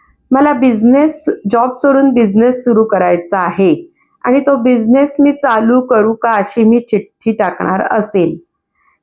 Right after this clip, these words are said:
पण तो बिझनेस कसला आहे बघायला गेलं तर दोनशे टक्के ज्यामध्ये प्रॉफिट आहे असा दारूचा बार उघडण्याचा माझा बिझनेस असेल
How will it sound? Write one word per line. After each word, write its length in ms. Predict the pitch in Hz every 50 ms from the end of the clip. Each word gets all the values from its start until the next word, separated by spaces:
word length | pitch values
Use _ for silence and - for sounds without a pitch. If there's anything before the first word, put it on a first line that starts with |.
| _ _ -
पण 220 | 277 277 330 320 311
तो 160 | 320 302 294
बिझनेस 640 | 240 240 269 254 233 254 262 277 285 330 311 - -
कसला 400 | 311 285 285 - - 285 269 269
आहे 360 | 269 254 240 220 240 233 233
बघायला 440 | 226 226 196 226 226 202 175 190 196
गेलं 520 | 185 185 180 175 175 170 170 190 226 285 311 - _ _ _ _ _ _ -
तर 160 | 226 226 226
दोनशे 600 | 226 226 214 226 214 214 208 208 202 208 - 269 269
टक्के 460 | 262 262 262 269 - - 285 269 233
ज्यामध्ये 420 | 269 254 247 247 247 247 226 254
प्रॉफिट 580 | 254 254 247 233 214 214 214 214 233 233 208 226
आहे 560 | 214 196 196 160 175 185 185 214 262 294 - _ _ _ _ _ - -
असा 580 | - 214 208 - - 202 202 180 185 220 247 254 254 -
दारूचा 800 | 185 185 196 196 190 185 202 220 220 214 214 - - 202 190 202
बार 480 | 202 196 180 180 180 180 185 202 214 226
उघडण्याचा 720 | 220 180 - 202 208 208 208 220 220 208 208 208 - 220
माझा 360 | 214 214 208 202 196 190 190 196
बिझनेस 540 | 185 190 180 175 - 180 180 180 175 -
असेल 440 | 175 170 170 - 180 185 190 208 220